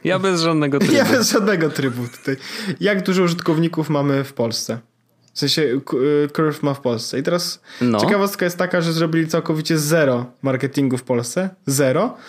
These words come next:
Speaker 2: E, w
Speaker 1: Okej.
Speaker 2: styczniu tego roku pojawili się w, mm,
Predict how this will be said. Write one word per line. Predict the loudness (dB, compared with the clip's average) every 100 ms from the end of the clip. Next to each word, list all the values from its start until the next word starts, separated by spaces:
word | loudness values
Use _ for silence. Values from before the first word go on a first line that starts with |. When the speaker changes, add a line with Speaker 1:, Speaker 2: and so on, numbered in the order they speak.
| -18 -18 -16
Speaker 2:
E, | -14 -2 0 2 2 0
w |
Speaker 1:
Okej. | 0
Speaker 2:
styczniu | 0 0 2 0 0
tego | 0 0
roku | 0 -2
pojawili | 0 0 0 -2 -2
się | 0 2 2 0
w, | -2 0 2 2 0 -4 -8
mm, | -4 -2 0 -2 -2 -2 -4